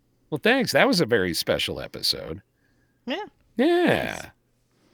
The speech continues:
Speaker 1: So everybody log on to the watchlist pod dot com, click on that Contact Us button. Did you watch it? What did you think of it? Hit us up on the socials.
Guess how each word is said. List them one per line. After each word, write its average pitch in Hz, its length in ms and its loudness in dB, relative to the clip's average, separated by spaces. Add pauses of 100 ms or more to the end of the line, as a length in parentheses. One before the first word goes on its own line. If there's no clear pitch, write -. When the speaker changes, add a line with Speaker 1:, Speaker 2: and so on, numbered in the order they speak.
(320)
Speaker 1:
So - 180 0
everybody 185 460 6
log 180 300 4
on 190 160 2
to 180 100 -4
the 165 100 -2
watchlist 170 480 0
pod 170 280 0
dot 165 240 -2
com, 175 340 -2
click 151 240 -6
on 151 140 -2
that 143 160 -6
Contact 147 560 -4
Us 98 100 -6
button. 98 300 -2
Did 131 160 -4
you 170 100 0
watch 139 440 4
it? 202 220 -2 (600)
What 123 180 2
did - 240 -2
you 175 120 2
think 180 340 2
of 123 120 -2
it? - 180 -12 (1700)
Hit 160 180 4
us 180 160 2
up 175 160 0
on 156 140 2
the 143 80 -2
socials. - 720 -2